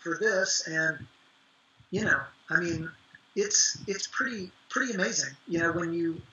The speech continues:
when you write it, you can suddenly own it. And it's been a great boon to my self-confidence and my,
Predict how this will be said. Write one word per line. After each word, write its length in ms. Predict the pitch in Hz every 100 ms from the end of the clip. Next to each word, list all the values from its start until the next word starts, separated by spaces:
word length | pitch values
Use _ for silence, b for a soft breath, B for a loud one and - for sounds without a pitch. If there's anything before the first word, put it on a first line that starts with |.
| -
when 160 | 165
you 180 | 170 175 151
write 220 | 180 -
it, 160 | 165 156 - - _ _ -
you 100 | 175
can 140 | 165 165
suddenly 500 | 190 185 180 156 165
own 180 | 165 175
it. 120 | - 156
And 140 | 147 151
it's 320 | 147 - -
been 180 | 185 170
a 80 |
great 420 | 131 156 165 170 131
boon 280 | 160 170
to 140 | 160 143
my 340 | 143 143 139
self-confidence 880 | 135 - 156 - 156 156 156 151 -
and 200 | 165 151
my, 320 | 143 143 139